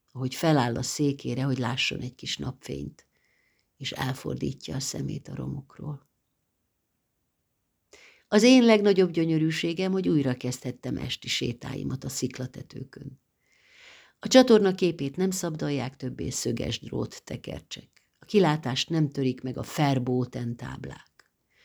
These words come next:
A partokról eltűntek az aknák, akkor ott és addig sétálhatok, ahol, ahogy és ameddig tetszik. Ha a szirtetőn állok és szembefordulok a tengerrel, nem látom magam mögött a ronda betonbunkereket és a fáktól megfosztott kopárföldet.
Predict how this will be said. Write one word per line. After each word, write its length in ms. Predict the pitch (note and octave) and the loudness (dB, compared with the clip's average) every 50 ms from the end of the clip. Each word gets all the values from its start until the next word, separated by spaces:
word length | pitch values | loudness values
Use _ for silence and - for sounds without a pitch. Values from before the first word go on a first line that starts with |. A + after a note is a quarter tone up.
| _ _ _ _ _ _ | _ _ _ _ _ _
A 120 | - - | -6 0
partokról 600 | E3 A3 A3+ A3 A3 A3 G3+ F#3+ - F#3 F#3 F3 - | 6 8 8 8 8 6 0 0 0 -2 -2 -2 0
eltűntek 680 | - E3 D#3+ D3 D3+ - - C3 B2+ C3 - - - | 0 0 0 0 0 -2 -4 -4 -4 -4 -6 -12 -12
az 140 | - B2+ - | -12 -12 -10
aknák, 760 | - - F3 F3+ - D#3 D3 C3 B2+ C3 C3 - - - - _ _ _ _ _ _ _ _ _ _ _ _ _ - - | -6 -6 -6 -6 -4 -4 -2 -2 -2 -2 -4 -8 -18 -20 -20 _ _ _ _ _ _ _ _ _ _ _ _ _ -2 2
akkor 600 | A3+ A#3+ A#3+ - _ - G3 F#3+ F#3 F3+ E3+ - - | 2 2 2 0 _ 0 2 4 4 4 2 -2 -6
ott 380 | - C#3 C#3 C#3+ - _ - | -4 -4 -4 -4 -6 _ -18
és 200 | - - - - | -14 -10 -10 -10
addig 380 | - - D3+ E3 D#3+ D#3+ D#3 D#3 | -6 -4 -4 -4 -2 -2 -4 -4
sétálhatok, 960 | - - - - - - - - - B2+ - - - - - - - - - | -4 -6 -6 -8 -10 -10 -12 -10 -10 -10 -12 -12 -16 -18 -18 -18 -18 -16 -8
ahol, 580 | - D#3 F3 F#3+ F#3 A3+ G#3+ G#3+ G#3+ G#3+ - - | -2 -2 0 0 2 4 4 4 4 0 -2 -6
ahogy 360 | - - A#2+ A#2+ C#3 D3 D3+ - | -12 -10 -8 -6 -4 -4 -4 -4
és 180 | - D#3 - | -6 -8 -8
ameddig 460 | - - E2+ F#2+ A#2 - - - - | -10 -12 -14 -12 -12 -12 -14 -16 -16
tetszik. 540 | - - - - _ - - _ - - _ _ _ _ _ _ _ _ _ _ _ _ _ _ _ _ _ _ _ _ _ _ _ _ _ | -16 -16 -16 -16 _ -20 -20 _ -20 -20 _ _ _ _ _ _ _ _ _ _ _ _ _ _ _ _ _ _ _ _ _ _ _ _ _
Ha 140 | - - D#3+ | -2 2 2
a 80 | E3 | 2
szirtetőn 720 | E3+ - B3+ B3 A#3 - - E3+ D#3+ D#3+ D3 D3 C#3+ C#3 C3+ C#3+ | 4 6 6 6 6 6 0 -4 -4 -2 -2 -2 -2 -2 -4 -4
állok 480 | D3 D3 D#3 D#3+ E3 F3 F#3 F#3 - | -2 -2 0 0 0 -2 -2 -4 -4
és 100 | D#3 D3 | -4 -6
szembefordulok 840 | - - - D#3 D3+ C3 C3 C3 - C3+ C3 C3 - - C3 - - | -4 -2 0 0 0 0 0 -4 -4 -8 -8 -8 -6 -6 -6 -6 -8
a 60 | - | -10
tengerrel, 600 | - - D#3 D#3 D#3+ D#3+ E3 E3 D#3+ F3 E3+ F3 | -6 -2 0 2 2 2 2 0 0 0 0 2
nem 220 | F3+ G3 G3+ F3+ D3+ | 4 4 6 6 6
látom 380 | B2+ G#2+ A2+ - - - - | 4 4 0 -2 -6 -6 -4
magam 300 | B2+ B2 B2 C3 B2+ A#2+ | -2 -2 -2 -2 -2 -2
mögött 380 | B2 B2 B2 C3 C3 C3 - - | -2 -2 -2 -2 -2 -4 -4 -4
a 80 | C3 C3 | -4 -2
ronda 400 | C#3 C3+ B2+ A#2+ A#2 B2 A#2+ B2 | 0 0 0 0 0 -2 -2 -2
betonbunkereket 1160 | B2 B2+ B2+ - - A#2+ A#2+ B2 A#2 B2 A#2+ A#2 A2+ - - - - - C3+ - - - - | -2 -2 -4 -4 -4 -4 -4 -2 -2 -2 -4 -4 -6 -8 -10 -10 -10 -10 -10 -12 -14 -16 -12
és 160 | - - - | -8 -6 -6
a 40 | A#2+ | -6
fáktól 580 | - - - C#3 B2+ C3 C3 - - - - - | -6 -4 -2 0 0 0 -4 -8 -12 -10 -8 -8
megfosztott 680 | - - C#3+ - - - - - - - - - - | -8 -8 -10 -12 -12 -12 -12 -12 -12 -12 -12 -16 -14
kopárföldet. 1000 | - - C2 - - B1+ B1+ - - - - - - - - C#3 - _ _ | -12 -14 -14 -12 -12 -12 -14 -14 -14 -14 -12 -12 -10 -10 -12 -14 -16 _ _